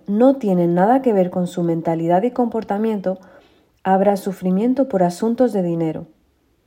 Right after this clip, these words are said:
He comprobado que los problemas económicos no están causados por el dinero, sino s-, por los patrones mentales sobre él.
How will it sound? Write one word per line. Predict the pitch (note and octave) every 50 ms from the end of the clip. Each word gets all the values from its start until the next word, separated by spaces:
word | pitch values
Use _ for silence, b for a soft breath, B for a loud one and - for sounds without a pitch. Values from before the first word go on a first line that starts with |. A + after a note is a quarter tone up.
| b b b b b b b b b b b b b b b b _ -
He | A#3 A#3+
comprobado | B3 C4+ C4+ B3+ B3+ A#3+ A#3+ A#3+ A#3+ A3 F#3+ F3+
que | F3+ F#3+
los | F#3 F3+ F3+
problemas | F3+ - F#3 F3+ F#3 G3+ A3 G#3+ -
económicos | A#3+ A#3 - G#3+ A3 A#3 A#3 A3+ G3+ F#3+ F#3+ F#3+ F#3 F#3 - - - -
no | G3+ G#3 G#3+ A#3
están | B3+ C4 C4 - A#3+ A3+
causados | G#3+ A3 G3 F#3+ F#3+ - F#3+ F#3+ G#3+ G#3
por | - G#3 G3+
el | F#3+ F#3
dinero, | F3 F3 E3+ E3+ E3 - - E3+ - _ _ _ _ b b b b b b b b b b b
sino | _ - - G3+ G3
s-, | G3 F#3+ - -
por | - - - - G3+ G3
los | G3 G3 F#3 -
patrones | - G3 F#3 F#3 - G3 G#3+ A#3+ C#4 C4+ C#4
mentales | A#3 G3 F#3 F#3 F3+ F#3 F#3 F#3+ G#3+ A#3 A3+
sobre | - G3+ F3+ E3+ E3 D#3 D#3+
él. | D#3+ D3+ D3 D3